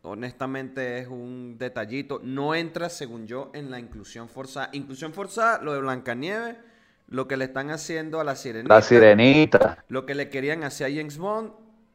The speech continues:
Speaker 1: lo que le están haciendo a la maestra Miel, y me dirán, "David, pero es que tú tienes algo contra los negros". No, pero es que son personajes descritos en el libro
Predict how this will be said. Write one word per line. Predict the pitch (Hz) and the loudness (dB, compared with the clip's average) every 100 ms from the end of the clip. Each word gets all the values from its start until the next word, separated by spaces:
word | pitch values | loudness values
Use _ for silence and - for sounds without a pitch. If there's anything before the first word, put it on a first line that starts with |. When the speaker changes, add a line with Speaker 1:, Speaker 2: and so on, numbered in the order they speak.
| 98 | -10
Speaker 1:
lo | 127 135 135 | -4 -4 -4
que | |
le | 131 | -6
están | 127 135 | -8 -10
haciendo | 143 160 165 | -10 -10 -8
a | |
la | 160 | -8
maestra | 147 131 131 - 156 | -8 -8 -10 -10 -10
Miel, | 160 196 220 202 | -6 -4 -6 -6
y | |
me | 170 165 | -10 -8
dirán, | 147 170 160 | -8 -10 -8
"David, | 165 220 | -8 -8
pero | 214 185 | -8 -12
es | |
que | 202 | -12
tú | 196 | -14
tienes | 196 214 220 | -12 -12 -8
algo | 220 | -8
contra | 220 208 180 | -8 -10 -8
los | 185 | -6
negros". | 214 190 143 | -6 -6 -6
No, | 147 220 269 - - - _ _ | 2 6 6 2 -14 -20 _ _
pero | 139 | -12
es | |
que | 165 | -10
son | 175 208 208 | -10 -10 -6
personajes | 220 196 202 175 180 202 214 | -4 -4 -6 -8 -8 -8 -6
descritos | 185 170 170 175 214 | -8 -6 -10 -6 -6
en | 208 | -6
el | 175 160 | -8 -6
libro | 180 202 202 208 - | -6 -4 -4 -6 -14